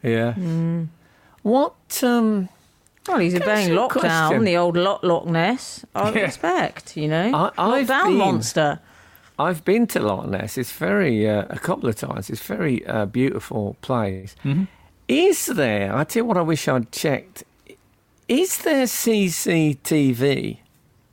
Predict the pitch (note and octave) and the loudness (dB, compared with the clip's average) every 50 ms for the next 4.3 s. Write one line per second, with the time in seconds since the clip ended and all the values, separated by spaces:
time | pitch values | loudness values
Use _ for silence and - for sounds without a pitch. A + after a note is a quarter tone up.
0 | _ _ _ _ _ - - D#3+ - - A#2+ A2+ - - - A#2 G#2+ G#2+ - A2+ | _ _ _ _ _ -8 -6 -4 -2 -2 -2 -2 -2 -4 -6 -6 -6 -6 -6 -10
1 | G#2+ - - - - G#3 G3+ - - - F4+ A4 A#4 A#4 - - - D#4 D4+ F4+ | -14 -18 -14 -6 -2 -2 -2 -2 0 2 2 2 2 0 -2 -2 -2 -2 0 -2
2 | G#4 A4 - - - - - - - - _ - A3+ G3 - - B3+ A#3 B3 A3+ | -4 -8 -12 -18 -20 -20 -20 -20 -20 -14 _ -6 -6 -4 -2 -2 0 0 0 0
3 | - - - A#3 A#3+ C#4 B3+ - - - B3+ C4 F3 - - - D#3+ D#3 D3 C3 | -2 -2 0 0 0 0 -2 -2 -2 -2 -2 -2 -2 -2 -2 0 2 2 2 2
4 | B2 C3+ B2+ B2 B2 | 2 2 2 2 2